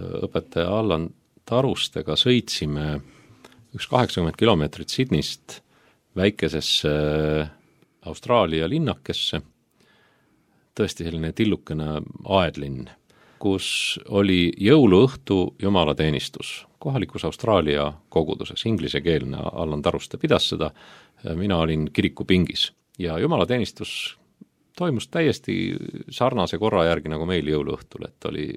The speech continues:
evangeeliumi, jõuluevangeeliumi lugemine ja, ja jõululaulude laulmine. Aga see oli, see oli tore kogudus selle poolest, et kui ma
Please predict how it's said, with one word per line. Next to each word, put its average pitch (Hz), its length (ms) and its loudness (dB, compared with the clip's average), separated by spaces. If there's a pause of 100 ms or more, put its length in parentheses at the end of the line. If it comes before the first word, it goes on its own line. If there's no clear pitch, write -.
(120)
evangeeliumi, 80 720 -4
jõuluevangeeliumi 78 640 0
lugemine 78 500 -2
ja, 73 160 -6 (640)
ja 82 160 -6
jõululaulude 80 640 -4
laulmine. 78 540 -6 (1000)
Aga 90 120 -6
see 123 100 0
oli, 110 180 2
see 107 160 -4
oli 113 100 -2 (1040)
tore 175 400 0
kogudus 131 480 0
selle 147 240 -2
poolest, 120 400 -2
et - 80 -16
kui 104 120 -4
ma 104 40 -4